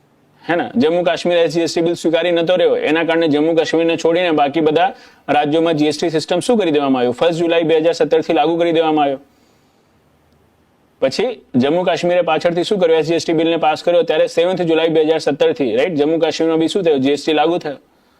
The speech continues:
તો આ રીતે જે જી એસ ટી છે, જી એસ ટી માં ટોટલ પાંચ બિલ છે. આ તો ખાલી કરવેરાઓને એક કરવા માટે.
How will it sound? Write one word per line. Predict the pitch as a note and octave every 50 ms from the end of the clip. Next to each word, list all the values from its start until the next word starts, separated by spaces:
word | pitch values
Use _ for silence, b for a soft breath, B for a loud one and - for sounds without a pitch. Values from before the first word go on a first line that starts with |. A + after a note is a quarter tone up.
| b b b b b b b b b _ _ -
તો | E3
આ | E3+ F#3+
રીતે | G3+ G3 A3+ A#3+
જે | A3 A#3+ A#3
જી | F#3 E3 E3
એસ | G3 F#3+ -
ટી | A#3+ A#3+
છે, | A3 A3 A3
જી | G3 F#3+
એસ | F#3+ F#3 -
ટી | A3+
માં | A3 A3 G#3+
ટોટલ | G3+ G#3+ G#3+ A#3 A3
પાંચ | A3+ A3+ A#3 A#3 G3 F#3+
બિલ | F#3 E3+ D3 C3
છે. | - - D3
આ | C#3 C#3+
તો | D#3 F#3 F#3
ખાલી | F3 F#3 F#3 G#3 B3+ D4 A#3
કરવેરાઓને | - - - F3+ F#3+ G#3 G#3 A3 G#3+ A3 A3 A3+
એક | A3+ A3
કરવા | A3+ G3 F#3 E3+ D#3+
માટે. | D3+ C#3 B2+ A#2 -